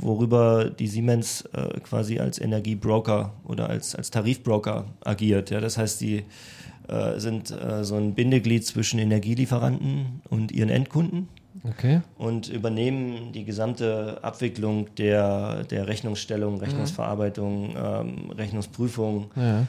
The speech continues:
Speaker 1: und so weiter. Und, äh, aber eben auch das Tarifmanagement, was dahinter hängt, dass eben die Kunden, äh, optimalerweise in den besten Energietarifen dort agieren. Und dafür haben wir die Plattform dort implementiert.
Speaker 3: Ja.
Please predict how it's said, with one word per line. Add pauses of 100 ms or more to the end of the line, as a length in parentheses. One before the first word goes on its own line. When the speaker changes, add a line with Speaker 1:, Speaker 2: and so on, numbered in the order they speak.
(120)
Speaker 1:
und
so
weiter.
Und,
äh,
aber
eben
auch
das
Tarifmanagement,
was
dahinter
hängt,
dass
eben
die
Kunden, (580)
äh,
optimalerweise
in
den
besten
Energietarifen
dort
agieren.
Und
dafür
haben
wir
die
Plattform
dort
implementiert.
Speaker 3:
Ja.